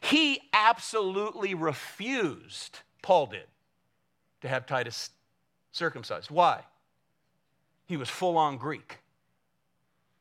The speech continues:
Paul, flexible. Look at First Corinthians nine, verse twenty.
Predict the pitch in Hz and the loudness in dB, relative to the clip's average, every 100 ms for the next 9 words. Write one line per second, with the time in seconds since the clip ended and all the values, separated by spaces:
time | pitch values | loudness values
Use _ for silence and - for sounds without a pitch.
0 | _ _ _ _ _ _ _ _ _ _ | _ _ _ _ _ _ _ _ _ _
1 | _ _ _ _ _ _ _ _ _ _ | _ _ _ _ _ _ _ _ _ _
2 | _ _ _ _ _ _ _ _ _ _ | _ _ _ _ _ _ _ _ _ _
3 | _ - - 101 107 180 - _ _ _ | _ -8 -2 2 2 0 -4 _ _ _
4 | _ _ _ _ _ _ - - 196 180 | _ _ _ _ _ _ -8 2 2 2
5 | - 127 113 - _ _ _ _ _ _ | -4 -4 -6 -8 _ _ _ _ _ _
6 | _ _ _ _ _ _ _ _ _ _ | _ _ _ _ _ _ _ _ _ _
7 | - 170 170 185 175 185 165 160 139 156 | -6 -4 2 0 2 -2 -2 -2 0 2
8 | 156 135 147 - - 147 107 | 2 0 -4 -4 -2 -2 -4